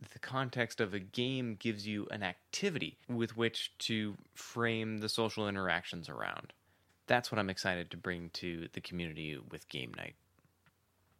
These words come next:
So let's talk a little bit about the nitty-gritty, the how of game night. For game night, I plan to have a small space initially. I'm looking at fifteen hundred square feet of space.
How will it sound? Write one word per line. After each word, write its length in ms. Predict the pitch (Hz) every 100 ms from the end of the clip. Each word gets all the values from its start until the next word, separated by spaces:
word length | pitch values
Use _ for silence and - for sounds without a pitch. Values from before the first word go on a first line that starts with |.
| _ _ _ _ _ _ _ -
So 160 | - 139
let's 140 | 135
talk 200 | 120 110
a 60 | 104
little 180 | 101
bit 220 | 92 92 -
about 440 | 98 90 87 82 -
the 80 | 95
nitty-gritty, 580 | 92 90 95 87 - -
the 80 | 92
how 520 | - 104 92 87 85
of 140 | - -
game 220 | 65 55
night. 180 | 50 52 _ _ - - _ -
For 120 | 120
game 220 | 113 127
night, 200 | 131 127 104
I 40 |
plan 500 | - 107 101 98 98 113 _ _ _ -
to 120 | 95
have 340 | 92 85 82 -
a 260 | - 82 82
small 360 | - 110 104
space 500 | 101 - 95 90 - -
initially. 500 | 90 78 73 65 - _ _ _
I'm 140 | - 90
looking 300 | 87 92 85
at 180 | 78 -
fifteen 380 | 110 - 113
hundred 260 | 101 101 101
square 280 | - 104 107
feet 420 | - 80 80 - _ _ _ _ -
of 120 | 90
space. 500 | - 80 73 76